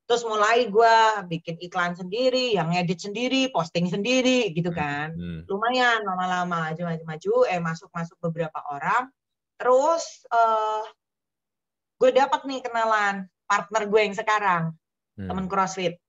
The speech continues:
Speaker 2: Hmm.
Speaker 1: Jadi gue sempat ikut CrossFit juga kan, jadi ketemu di
Speaker 2: Hmm.
Speaker 1: situ. Ketemu situ, ya, jadilah yang dia partner gue sekarang. Nah, dia ada tempat di Alam Sutra, di ruko itu,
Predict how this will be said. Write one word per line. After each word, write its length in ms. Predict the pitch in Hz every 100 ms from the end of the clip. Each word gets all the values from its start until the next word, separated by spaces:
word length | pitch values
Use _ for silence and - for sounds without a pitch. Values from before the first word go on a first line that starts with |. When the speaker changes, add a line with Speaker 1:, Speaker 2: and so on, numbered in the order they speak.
| _
Speaker 2:
Hmm. 300 | - - 82 -
Speaker 1:
Jadi 160 | 190
gue 140 | 196 254
sempat 220 | 247 214
ikut 200 | 208 214
CrossFit 380 | - 185 180 196
juga 340 | 196 190 196
kan, 400 | - 151 147 160
jadi 180 | 170 160
ketemu 320 | 196 - 220 220
di 80 | 180
Speaker 2:
Hmm. 80 | 175
Speaker 1:
situ. 300 | 170 170 160 151 147 _ _ _ _
Ketemu 260 | - 180 175
situ, 240 | 185 180 277
ya, 120 | 220 196
jadilah 420 | 170 165 214 233
yang 200 | 208 190
dia 120 | 185 190
partner 360 | 185 - 180
gue 160 | 165 165
sekarang. 460 | - 160 160 156
Nah, 100 | 156
dia 240 | 151 180 190
ada 160 | 175
tempat 480 | 170 165 165 196 247
di 100 | -
Alam 280 | 170 175 170
Sutra, 380 | 170 - 208 233
di 180 | 190 180
ruko 320 | 175 170 175
itu, 180 | 170